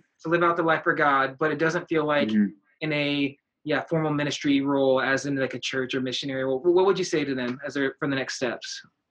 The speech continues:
Speaker 2: I would say, "Frickin' send it." <laughs>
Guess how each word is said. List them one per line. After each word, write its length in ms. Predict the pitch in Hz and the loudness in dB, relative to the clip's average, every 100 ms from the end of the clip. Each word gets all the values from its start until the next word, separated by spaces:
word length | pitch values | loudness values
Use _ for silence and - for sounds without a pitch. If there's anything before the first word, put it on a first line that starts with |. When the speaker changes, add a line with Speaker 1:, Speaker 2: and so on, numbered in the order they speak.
| _ _ _ _ - - _ _ _ _ _ _ _ | _ _ _ _ -20 -20 _ _ _ _ _ _ _
Speaker 2:
I 140 | 120 120 | 2 4
would 180 | 131 - | 4 2
say, 580 | - 110 107 101 104 - _ _ _ _ - | 2 4 4 4 0 -8 _ _ _ _ -2
"Frickin' 320 | 143 135 123 | 0 2 0
send 340 | - 143 160 | 2 0 4
it." 180 | 113 85 - | 2 0 -6
<laughs> 1800 | - - - - - 392 277 285 320 349 254 359 262 330 - 294 277 | -10 -8 -6 -6 0 2 2 2 2 0 0 0 0 -2 -2 -2 0